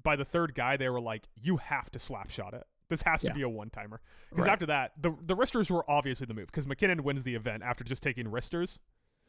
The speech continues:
Speaker 1: And then, uh, but a-, after McKinnon, everyone was, like, actually taking, like, one-timer slappers.
Speaker 2: Yeah.
Speaker 1: Um, this also started the Kucherov villain turn. <laughs>
Speaker 2: I fucking
Speaker 1: Where
Speaker 2: love him.
Speaker 1: Kucherov, like,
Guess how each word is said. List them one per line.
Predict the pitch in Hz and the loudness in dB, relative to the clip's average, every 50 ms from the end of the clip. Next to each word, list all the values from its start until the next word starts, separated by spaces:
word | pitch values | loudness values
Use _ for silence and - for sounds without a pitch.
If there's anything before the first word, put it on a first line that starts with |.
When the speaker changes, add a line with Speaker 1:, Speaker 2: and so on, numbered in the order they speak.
| _ _ _ _ _ _ _ _ _ _ _ _ _ _ _ - - _ _ _ _ _ _ _ _ _ _ _ - | _ _ _ _ _ _ _ _ _ _ _ _ _ _ _ -20 -20 _ _ _ _ _ _ _ _ _ _ _ 0
Speaker 1:
And | 160 175 170 | 2 4 4
then, | 180 180 170 | 2 2 2
uh, | - 170 | 0 2
but | 165 190 185 | 2 4 4
a-, | 185 180 170 - 170 | 4 2 0 0 0
after | 165 - - 175 | 0 0 2 0
McKinnon, | 143 - 165 143 131 123 | 0 2 2 2 2 2
everyone | 131 127 135 135 135 131 | 2 2 2 2 0 0
was, | 131 123 | 0 -2
like, | 135 131 123 - | -2 -4 -4 -4
actually | - 131 131 - - - 135 | -2 -2 -2 0 0 -2 0
taking, | - 143 127 127 131 | 0 0 0 0 -2
like, | 123 123 | -2 -2
one-timer | 117 113 117 123 120 - 139 120 113 113 117 | -2 -2 -2 -2 -2 -2 -4 -4 -2 -4 -6
slappers. | - - 127 113 113 113 117 113 127 - - - - _ _ _ _ _ _ _ _ _ _ _ _ _ _ _ _ _ _ - | -6 -6 -6 -6 -6 -6 -6 -6 -6 -6 -8 -10 -12 _ _ _ _ _ _ _ _ _ _ _ _ _ _ _ _ _ _ -6
Speaker 2:
Yeah. | 156 147 - - 143 - _ _ _ _ _ _ _ _ - | -2 -2 -2 -2 -4 -10 _ _ _ _ _ _ _ _ 2
Speaker 1:
Um, | 160 175 165 147 131 _ _ 143 | 4 4 2 2 -2 _ _ 0
this | 135 202 220 - | 2 2 4 4
also | 156 151 156 - 214 208 202 196 - - _ - | 4 2 4 4 2 2 2 2 -2 -6 _ -14
started | - - - 165 147 156 160 175 175 175 - _ _ - | -10 -4 0 0 2 2 2 -2 -4 -6 -10 _ _ -4
the | 160 | -4
Kucherov | - - - 175 151 - 190 170 160 160 165 165 165 156 - - - _ _ _ _ - | -2 0 2 2 2 4 4 4 4 4 4 2 2 0 -4 -12 -20 _ _ _ _ -10
villain | 135 127 139 135 135 151 160 165 | -6 -4 -2 -2 0 -2 -2 -2
turn. | - 190 190 190 214 233 - - 311 - - _ _ _ _ _ _ | -2 -2 -2 -2 -4 -6 -6 -6 -8 -8 -10 _ _ _ _ _ _
<laughs> | _ _ - - - - - - - | _ _ -12 -10 -8 -8 -8 -2 2
Speaker 2:
I | - 185 | 4 4
fucking | - - 190 180 160 175 | 8 8 8 8 8 8
Speaker 1:
Where | 156 165 | 8 8
Speaker 2:
love | 160 160 156 | 8 8 8
him. | 165 165 170 185 - _ _ _ _ _ _ _ _ _ - | 6 4 2 0 -6 _ _ _ _ _ _ _ _ _ -10
Speaker 1:
Kucherov, | - - - 240 226 - 285 247 233 240 247 247 - | -2 2 4 4 4 4 4 4 6 4 4 2 0
like, | 214 190 165 151 - - | 0 2 2 2 0 -4